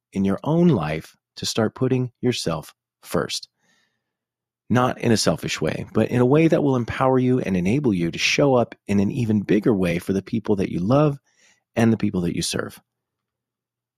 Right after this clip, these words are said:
The elements that I've personally identified that help me act as my own first responder are self-reliance, personal health and wellness, and knowledge.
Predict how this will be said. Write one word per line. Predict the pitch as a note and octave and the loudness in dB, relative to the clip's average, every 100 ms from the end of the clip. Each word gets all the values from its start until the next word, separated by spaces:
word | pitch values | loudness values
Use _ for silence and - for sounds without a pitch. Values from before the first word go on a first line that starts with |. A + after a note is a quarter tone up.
| _ - | _ 0
The | F#2+ | 4
elements | A#2 C3 C3 A#2+ | 6 6 4 2
that | A2+ | 0
I've | G2+ - | 0 -2
personally | A2+ - A2+ G2 | -6 -4 -2 -2
identified | F2+ F#2 F2 - F2 F2 | -2 -2 -4 -4 -4 -4
that | E2+ | -6
help | - F2+ - | -8 -8 -2
me | G2+ A#2+ | 0 2
act | A2+ G#2+ G2+ F2 | 2 0 -2 -6
as | E2 | -4
my | F2 B2 C#3 | 0 2 2
own | B2+ | 2
first | C#3 - | 0 0
responder | C3 - B2 C3 C3+ C#3+ - _ _ _ _ _ _ _ - | -4 0 2 2 0 -2 -12 _ _ _ _ _ _ _ -10
are | E2+ | -6
self-reliance, | - E2+ D#2+ D#2 E2 F#2 A2+ A2 G2+ - _ _ _ _ _ _ - | -2 -2 -2 -4 -4 0 0 0 -4 -10 _ _ _ _ _ _ -4
personal | A#2 - A#2 G2 | -4 -2 -2 0
health | F#2 E2+ | 0 -2
and | E2+ | -2
wellness, | G2+ A2+ A2 - - _ _ _ _ _ _ _ _ | 0 0 0 -2 -8 _ _ _ _ _ _ _ _
and | - E2+ | -2 -2
knowledge. | D#2+ C3+ - - | -2 -4 -8 -12